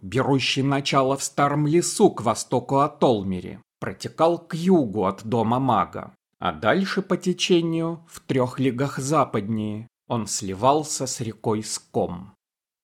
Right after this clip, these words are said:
Здесь с незапамятных времен стояла Зиномей, город, известный в настоящее время лишь благодаря своей ярмарке,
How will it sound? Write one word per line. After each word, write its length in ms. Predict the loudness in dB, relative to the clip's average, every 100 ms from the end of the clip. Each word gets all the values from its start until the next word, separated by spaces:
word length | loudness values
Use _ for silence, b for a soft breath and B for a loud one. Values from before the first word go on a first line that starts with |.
| _
Здесь 720 | -20 -14 0 2 4 2 -4
с 100 | -2
незапамятных 1000 | -2 0 0 2 2 2 2 -2 -2 -4
времен 600 | -6 -4 0 4 4 2
стояла 680 | -2 -2 -2 0 2 2 0
Зиномей, 960 | -2 0 0 2 2 2 -2 -8 -20 _ _ -14
город, 680 | 0 4 6 4 0 -8 -20 _
известный 640 | -10 -6 0 0 0 -4 -4
в 80 |
настоящее 960 | -4 -6 -6 -4 0 2 2 0 0 0
время 400 | 0 0 0 0
лишь 400 | 2 2 2 -2
благодаря 540 | -2 -2 -2 0 0
своей 460 | 0 -2 -2 0 0
ярмарке, 920 | 0 6 6 6 2 -4 -6 -14 -14